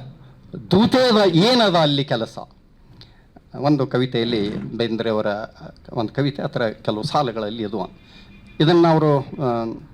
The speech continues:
ಆಮೂರ್ ಅವರು ವಿಶ್ಲೇಷಣೆ ಮಾಡ್ತಾರೆ. ಹಾಗೆ ಮಾಡುವಾಗ ಅವರು ಪ್ರೀತಿ ಇಲ್ದಿದ್ರೆ ದೂತೇದ ಏನು ಅವಶ್ಯಕತೆ ಇಲ್ಲ ಅಂತ ಸಂಸ್ಕೃತ ನಾಟಕದ ಹೇಳ್ತಾರೆ. ಆದರೆ ನಮಗೆ ಗೊತ್ತದ ಉತ್ತರ ಕರ್ನಾಟಕದಲ್ಲಿದ್ದವರಿಗೆ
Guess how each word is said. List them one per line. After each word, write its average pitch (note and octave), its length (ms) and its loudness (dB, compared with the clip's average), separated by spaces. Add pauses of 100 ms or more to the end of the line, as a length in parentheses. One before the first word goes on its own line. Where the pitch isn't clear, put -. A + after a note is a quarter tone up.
(280)
ಆಮೂರ್ B2+ 180 0
ಅವರು A#2+ 180 -4
ವಿಶ್ಲೇಷಣೆ A2 460 -14
ಮಾಡ್ತಾರೆ. - 460 -14 (640)
ಹಾಗೆ C#3+ 180 0
ಮಾಡುವಾಗ C#3+ 380 2
ಅವರು A2 260 -6 (1300)
ಪ್ರೀತಿ C#3+ 280 -2
ಇಲ್ದಿದ್ರೆ G#2 460 -2
ದೂತೇದ A2+ 300 -2
ಏನು G2+ 180 -2
ಅವಶ್ಯಕತೆ G#2+ 420 -6
ಇಲ್ಲ A2 220 -2
ಅಂತ F#2 360 -6
ಸಂಸ್ಕೃತ A#2+ 520 -4
ನಾಟಕದ G#2 440 -4
ಹೇಳ್ತಾರೆ. G2+ 360 -12 (920)
ಆದರೆ B2 300 2
ನಮಗೆ A#2 300 2
ಗೊತ್ತದ A#2 380 -2
ಉತ್ತರ G#2+ 300 -2
ಕರ್ನಾಟಕದಲ್ಲಿದ್ದವರಿಗೆ G#2+ 1120 -4